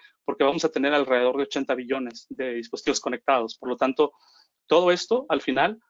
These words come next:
eh, es impo-, es, es información importante y valiosa. ¿Por qué? Porque todo esto depende de que, de que la infraestructura física esté bien diseñada, soporte estas tendencias y demandas, y por otro lado, que estemos preparados. Estos son los datos en cuanto a términos de negocio.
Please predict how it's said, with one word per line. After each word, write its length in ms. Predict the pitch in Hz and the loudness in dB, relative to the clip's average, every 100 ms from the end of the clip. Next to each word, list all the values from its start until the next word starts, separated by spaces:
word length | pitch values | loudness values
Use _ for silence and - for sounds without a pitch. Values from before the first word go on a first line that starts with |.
| _ _ | _ _
eh, 400 | 143 127 127 123 - | 0 2 2 -2 -4
es 240 | 156 - | -6 -4
impo-, 160 | 165 - | -6 -2
es, 180 | 160 - | -4 -4
es 120 | 160 | -6
información 380 | 202 175 160 175 | -4 -2 -2 -2
importante 460 | 170 135 151 151 160 | -4 -2 0 0 0
y 20 | |
valiosa. 420 | 147 143 156 208 | 2 2 0 -4
¿Por 160 | 156 143 | -6 0
qué? 140 | 143 | 0
Porque 260 | 139 123 131 | 0 -2 -2
todo 220 | 135 156 | 2 2
esto 300 | 156 - 160 | 4 2 2
depende 380 | 135 - 143 147 | 2 2 4 6
de 140 | 131 | 4
que, 220 | 127 127 - | 2 -2 -2
de 100 | 120 | -6
que 100 | - | -4
la 40 | 127 | -2
infraestructura 480 | 131 - - 135 | -2 -6 -4 -2
física 460 | 131 147 151 - 127 - - - - | -2 -4 -8 -8 -12 -12 -20 -12 -4
esté 260 | 143 - | -2 2
bien 180 | 139 165 | 4 4
diseñada, 480 | 175 165 139 139 151 | 4 0 2 2 0
soporte 480 | - - 143 143 156 | -4 -4 -2 2 0
estas 300 | 147 156 - | 2 -2 -2
tendencias 480 | 139 131 135 151 143 | -4 -2 -2 -4 -2
y 40 | |
demandas, 500 | 127 123 131 180 - - _ _ | -4 -2 -4 -4 -8 -20 _ _
y 80 | - | -8
por 160 | - 135 | -2 0
otro 160 | - | 2
lado, 300 | 143 139 156 | 2 4 2
que 80 | 156 | -2
estemos 240 | - 135 - | -6 -6 -4
preparados. 580 | 127 117 113 - - | -6 -4 -4 -6 -6
Estos 240 | 170 - 202 | -4 -2 -4
son 140 | 196 | -4
los 100 | 185 | 2
datos 320 | 170 170 190 | 2 2 -2
en 80 | 175 | -4
cuanto 260 | 156 135 131 | -4 -4 -4
a 60 | |
términos 380 | 120 143 156 151 | -4 -2 0 0
de 60 | 131 | -2
negocio. 440 | 123 127 - - | -4 -6 -6 -12